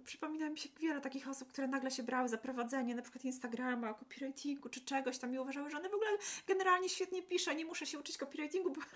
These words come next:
<laughs> co tu się uczyć, prawda? Mam świetne pióro. Ja już nic nie mówię, <laughs> tylko patrzę.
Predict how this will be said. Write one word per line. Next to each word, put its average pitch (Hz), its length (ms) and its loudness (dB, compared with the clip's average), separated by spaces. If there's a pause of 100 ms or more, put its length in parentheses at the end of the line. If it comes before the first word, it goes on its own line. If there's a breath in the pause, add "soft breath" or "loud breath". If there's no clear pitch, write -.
<laughs> - 220 -4
co - 60 2 (160)
tu 359 80 -4
się 277 220 4
uczyć, 302 400 2
prawda? 254 500 8 (220 loud breath)
Mam 269 160 4
świetne 294 460 2
pióro. 277 420 4 (400 loud breath)
Ja 262 120 2
już - 120 0
nic 381 200 -2
nie 254 100 0
mówię, 277 460 6 (180)
<laughs> - 280 -8
tylko 285 260 0
patrzę. 240 520 4